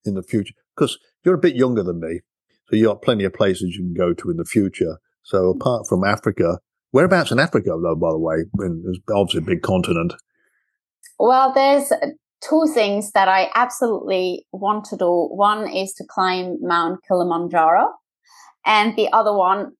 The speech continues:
Speaker 2: would be to go and see the gorillas.
Speaker 1: Uh,
Speaker 2: And then
Speaker 1: Rwanda.
Speaker 2: also maybe, yeah, m-, and maybe volunteer in a game reserve. Uh, reserve, like, you know, they, I just love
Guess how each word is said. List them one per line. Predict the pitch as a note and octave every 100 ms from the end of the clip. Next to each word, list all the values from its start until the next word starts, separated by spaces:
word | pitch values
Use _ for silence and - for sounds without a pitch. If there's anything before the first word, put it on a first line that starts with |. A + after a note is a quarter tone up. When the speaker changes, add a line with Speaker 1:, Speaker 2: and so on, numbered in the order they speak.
| -
Speaker 2:
would | G3 G#3 -
be | G3 G3 G3 G3 -
to | G#3 F3+ E3+ -
go | F#3+ F#3+
and | F#3 F3+
see | - F#3 F3 F3 F3 -
the | E3 D#3 D#3 E3+ -
gorillas. | - F3 F3 F3+ E3+ C#3+ D#3 - - _ _ _ _ _ - _ _ _ -
Speaker 1:
Uh, | F#2 F#2+
Speaker 2:
And | D4+
then | - G#3+ G3+
Speaker 1:
Rwanda. | -
Speaker 2:
also | - - D4
maybe, | C#4 C#4+ C4 F#3 G#3 A3 A3
yeah, | G#3 F#3+ F3 E3+ F3+ G3+ -
m-, | C4 - -
and | C#4+ C4+
maybe | D4 D4+ D4+ C#4+ B3 B3
volunteer | A#3 A3+ A3 A3 - - A#3+ A#3 G3+
in | F3+ F#3+
a | F#3+
game | F#3+ F#3 G3 G3
reserve. | F3+ F3+ E3 D#3+ F#3+ _ C4 _ _ _
Uh, | - - -
reserve, | F#3+ G3 F#3 E3 G3
like, | G3 G3+
you | C4+ C#4
know, | C4 B3
they, | A#3+ A#3+ -
I | C4
just | D#4 G4 -
love | B3+ G#3 G#3 G3+ G3 G3 F#3